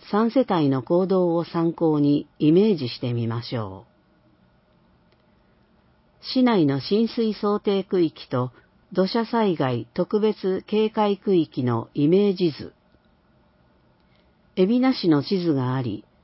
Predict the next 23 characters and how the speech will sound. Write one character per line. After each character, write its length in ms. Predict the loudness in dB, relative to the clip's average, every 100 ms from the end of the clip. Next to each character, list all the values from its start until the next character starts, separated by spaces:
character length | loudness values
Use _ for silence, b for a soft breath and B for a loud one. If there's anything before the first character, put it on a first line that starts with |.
| _ _
市 200 | -4 0
の 160 | 2 2
中 280 | 2 2
央 200 | 4 2
で 280 | 0 -2 -4 _ -4
東 240 | 0 2
西 220 | 2 0 0
に 120 | -2
分 140 | -2
け 160 | 0 0
る 140 | 2
よ 200 | 2 2
う 40 | 2
に 260 | 0 -4 -4
色 280 | 0 2
分 220 | 0 -2 -6
け 60 |
さ 100 | -4
れ 100 | -6
て 140 | -4 -4
い 120 | -4
ま 140 |
す。 60 | -6